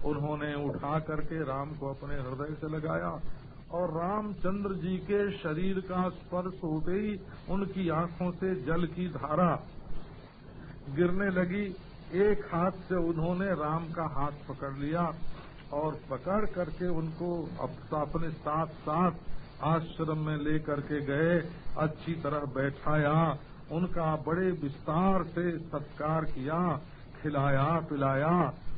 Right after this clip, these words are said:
वन की अनेक वस्तुएं जो नगरों में नहीं मिलती हैं,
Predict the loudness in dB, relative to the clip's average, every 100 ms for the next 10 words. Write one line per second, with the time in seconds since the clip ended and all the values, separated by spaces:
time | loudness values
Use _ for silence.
0 | -2 0 2 2 2 4 6 8 8 8
1 | 6 2 0 0 0 0 2 2 2 0
2 | 0 0 0 0 0 0 0 0 0 2
3 | 4 4 0